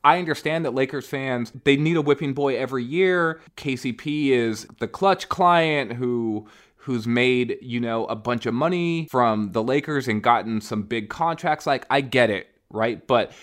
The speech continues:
he's out there doing his job defensively, and when the shots fall, he's gonna have real value. When the shots don't fall, I think his shifts should probably be limited, and that's a coaching decision. Like,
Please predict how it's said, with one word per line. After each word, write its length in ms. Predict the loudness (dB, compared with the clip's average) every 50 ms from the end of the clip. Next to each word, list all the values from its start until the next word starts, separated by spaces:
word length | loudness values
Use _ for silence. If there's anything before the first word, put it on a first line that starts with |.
| -20 -20 _
he's 260 | -4 -2 -2 2 4
out 240 | 6 6 6 4 4
there 160 | 2 0 0
doing 320 | 0 0 0 0 2 2
his 160 | 0 -2 -2 0
job 300 | 2 4 4 4 4 2
defensively, 840 | -4 -4 -4 -4 -4 -4 -6 -8 -6 -4 -2 -2 -2 -4 -6 -8
and 420 | -6 -4 -4 -2 -2 -4 -6 -8 -10 -14 -18 _
when 180 | -6 -4 -2 0
the 80 | 0 0
shots 380 | 0 2 2 2 2 0 -2
fall, 320 | -2 2 6 6 8 6 6
he's 340 | 4 0 -2 -4 -4 -4
gonna 240 | -6 -4 -4 -4 -2
have 480 | 0 2 4 4 4 2 0 -4 -4 0
real 160 | 0 0 2
value. 400 | 4 4 4 4 4 2 0 0
When 360 | 0 0 0 0 -2 -4 -4 -4
the 80 | -4 -2
shots 300 | 0 2 0 0 0 -2
don't 240 | -4 -4 -4 -2
fall, 240 | 0 2 2 2 2 2
I 140 | 0 -2
think 300 | -2 -2 -4 -6 -6 -6
his 180 | -6 -6 -6 -6
shifts 320 | -6 -6 -4 -6 -6 -6
should 240 | -8 -6 -6 -6 -4
probably 320 | -4 -4 -4 -2 -2 -2 -4
be 160 | -4 -6 -6
limited, 500 | -4 -2 -2 0 0 0 2 0 0 -2
and 340 | -4 -4 -2 -2 -2 -2 -4 -10 -18 -8 -4
that's 220 | -2 -2 -2 -2
a 40 | -4
coaching 380 | -6 -4 -4 -6 -4 -6 -6 -6
decision. 520 | -6 -6 -4 -4 -4 -4 -4 -4 -4 -4
Like, 300 | -4 -4 -4 -6 -8 -6